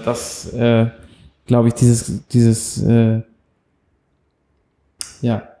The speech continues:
Konzept von, äh, Gladbach wird auch viel kopiert, ne? Die, und, und, also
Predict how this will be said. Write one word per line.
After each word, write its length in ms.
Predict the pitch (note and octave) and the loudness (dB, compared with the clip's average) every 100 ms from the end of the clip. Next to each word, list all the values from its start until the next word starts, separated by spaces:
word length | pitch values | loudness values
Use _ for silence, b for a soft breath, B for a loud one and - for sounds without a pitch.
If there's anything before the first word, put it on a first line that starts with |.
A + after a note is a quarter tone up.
| _ _ _ _ | _ _ _ _
Konzept 380 | - B2+ D#3+ E3 | -2 0 0 -2
von, 400 | - D3+ C#3 C3 | 0 0 2 2
äh, 320 | A#2+ A#2+ B2 B2 | 2 2 0 0
Gladbach 520 | B2+ C#3+ D3 C#3+ C3 | -2 0 0 0 2
wird 160 | C#3+ | 2
auch 160 | - B2+ | 2 -2
viel 260 | - C#3+ C3+ | 0 2 2
kopiert, 760 | C#3 A2+ - F#3 G3+ G3+ - | 0 -4 0 0 0 -4 -12
ne? 260 | B2+ D3 E3+ | -8 -6 -6
Die, 400 | C#3+ A#2 B2 B2 B2 - | -8 -12 -10 -8 -10 -6
und, 280 | A#2 B2 A2 | 0 2 2
und, 500 | G#2+ A#2+ A2+ - - - - _ | 2 0 -2 -14 -20 -20 -20 _
also 320 | - A#2 A#2 | -6 -4 -4